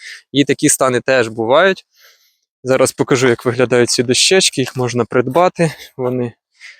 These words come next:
готові, зроблені буквально тиждень тому, новенькі, класні. Варіант сам по собі не супер новий,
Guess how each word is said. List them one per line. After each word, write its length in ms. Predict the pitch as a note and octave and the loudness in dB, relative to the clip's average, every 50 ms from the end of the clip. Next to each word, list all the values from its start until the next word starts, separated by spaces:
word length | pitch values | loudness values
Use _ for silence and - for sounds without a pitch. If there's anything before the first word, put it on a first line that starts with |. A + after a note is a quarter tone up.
| _ _ _ - | _ _ _ -6
готові, 500 | B2+ A#2 B2+ B2 - - G3 G3 F3 D3 | -2 0 0 2 4 4 4 6 6 4
зроблені 520 | - - C3+ C3 B2+ A#2+ B2+ A#2 A#2+ A#2+ | 4 4 4 4 4 2 2 0 0 -2
буквально 480 | A#2 A#2+ - - - C3 B2 A#2 A#2 A2+ - | -4 -6 -4 -2 0 0 0 0 -2 -4 0
тиждень 340 | - C3+ A#2+ A2 B2+ A#2 A2 _ | 0 0 0 0 -4 -6 -6 _
тому, 380 | - E3+ F3 E3+ D#3+ D#3 D#3 - - - _ _ _ _ _ _ - - - - - - - - _ _ _ _ - | 0 2 4 4 4 4 2 0 -2 -16 _ _ _ _ _ _ -20 -18 -16 -16 -16 -18 -18 -20 _ _ _ _ -6
новенькі, 760 | B2+ C3 B2 B2 B2+ C3 B2+ B2 A#2+ A2 - B2+ A#2+ A2 - _ _ _ _ _ _ _ _ _ _ _ _ | -2 0 2 2 2 2 2 0 -2 -2 -4 -4 -4 -4 -6 _ _ _ _ _ _ _ _ _ _ _ _
класні. 500 | - C3+ D3 E3 F3 E3 - - D3+ C3+ | 0 2 2 2 2 0 -2 -4 -4 -4
Варіант 500 | B2 C3 C3 D3 C#3+ D3 C#3+ B2+ B2 - | -2 0 2 2 2 4 2 0 0 -2
сам 180 | - B2+ A#2+ | -2 -4 -4
по 100 | - B2+ | -6 -8
собі 220 | - - C3 B2 B2+ | -8 -6 -6 -4 -4
не 100 | B2+ C3 | -4 -2
супер 360 | - - G3+ - A#3 G#3 F#3+ | -2 -2 0 2 2 2 2
новий, 300 | F#3 F3+ F3 F3+ F3+ | 2 2 2 2 2